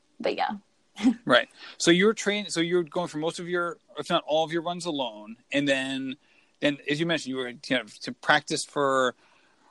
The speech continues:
Speaker 2: or got ready for a five K, then ran a ten K, and then we're th-, then we're trying to get into what, half marathon shape?
Speaker 1: Yes, exactly. So I, um,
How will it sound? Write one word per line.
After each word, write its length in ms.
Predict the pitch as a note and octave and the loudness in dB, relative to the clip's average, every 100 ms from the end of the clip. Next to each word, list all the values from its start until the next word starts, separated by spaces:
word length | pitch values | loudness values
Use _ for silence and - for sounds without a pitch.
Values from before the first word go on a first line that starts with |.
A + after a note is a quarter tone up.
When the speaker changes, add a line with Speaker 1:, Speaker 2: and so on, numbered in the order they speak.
| - | 2
Speaker 2:
or 60 | |
got 160 | E3 D#3 | 6 6
ready 140 | E3 | 4
for 120 | D#3 F3+ | 0 0
a 60 | |
five 320 | - D3 D3 | 2 2 2
K, 420 | - C#3+ C#3+ C#3+ C#3 | -4 -4 -2 -4 -4
then 240 | C#3+ D#3 | -4 -4
ran 160 | D#3 E3 | -4 -6
a 80 | |
ten 340 | D#3 - D#3+ D3 | -10 -8 -6 -6
K, 440 | - C3 C3+ C3+ | -6 -6 -4 -6
and 100 | C3+ | -4
then 180 | D3 D#3+ | -2 -2
we're 160 | D#3 D3 | -4 -10
th-, 240 | - D3 - | -10 -18 -8
then 160 | D3 | -6
we're 140 | C#3+ C#3 | -4 -8
trying 260 | - D#3 | -4 -4
to 60 | D3+ | -4
get 180 | C#3+ C#3+ | -6 -8
into 180 | C3+ D3+ | -8 -4
what, 140 | C3 | -2
half 240 | D3 C#3+ | 0 0
marathon 380 | D3 D#3+ D#3+ F3+ | 0 -4 -4 -8
shape? 280 | - G3 F#3+ _ - A#3 | -6 -8 -8 _ -16 2
Speaker 1:
Yes, 400 | G3 - F#3 - | 6 6 2 -8
exactly. 580 | F#3 - - - A3+ G#3+ | 0 0 0 -4 -4 -6
So 340 | - - G2+ - | -4 -2 -2 4
I, 280 | G3 F#3+ - | 6 6 4
um, 520 | F#3 F3 F#3 G#3 F#3+ | -2 -2 -8 -10 -12